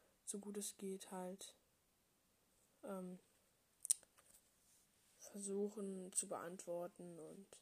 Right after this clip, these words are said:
ähm, darauf, beziehungsweise darauf antworten. Und ja, dann switche ich mal um zu den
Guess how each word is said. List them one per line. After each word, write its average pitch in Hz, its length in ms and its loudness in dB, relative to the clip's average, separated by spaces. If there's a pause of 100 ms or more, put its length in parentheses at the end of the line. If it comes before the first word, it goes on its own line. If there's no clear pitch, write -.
(760)
ähm, 175 320 -4 (260)
darauf, 175 360 -4 (300)
beziehungsweise 185 480 -2
darauf 170 300 -4
antworten. 180 920 -4 (580)
Und 180 540 -2
ja, 190 120 0 (960)
dann 180 340 0 (320)
switche - 400 2
ich - 120 -4
mal 175 100 -2
um 185 320 -4
zu - 160 4
den 180 240 -8